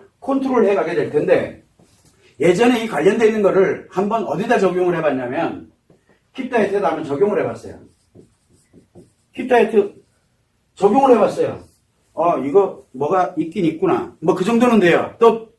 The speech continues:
여러분들한테 어디다 더 적용을 해봤냐 그러면은 과제에다 적용을 해봤어요.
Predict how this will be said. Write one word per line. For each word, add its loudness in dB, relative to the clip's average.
여러분들한테 4
어디다 2
더 2
적용을 4
해봤냐 0
그러면은 -4
과제에다 2
적용을 2
해봤어요. -4